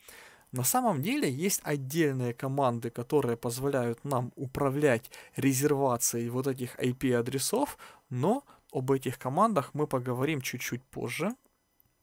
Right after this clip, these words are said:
Сейчас я всё-таки хочу убедиться в том, что виртуальная машина — это стартанула, и сейчас, поскольку мы запустили только вторую виртуальную машину,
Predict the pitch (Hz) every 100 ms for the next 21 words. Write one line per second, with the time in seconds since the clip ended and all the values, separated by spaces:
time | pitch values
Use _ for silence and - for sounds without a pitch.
0 | _ _ _ _ _ _ - - - -
1 | - - - 135 160 135 - - - -
2 | - - 131 131 - 135 139 135 131 127
3 | - 127 - 135 131 139 143 - 156 -
4 | 143 127 - 123 127 - 131 127 123 123
5 | 123 - 127 127 127 - 123 - 135 156
6 | 202 262 214 127 - 131 190 226 - -
7 | 143 139 139 127 131 135 - 131 127 131
8 | 131 131 - 147 233 262 269 196 190 190
9 | 185 180 170 170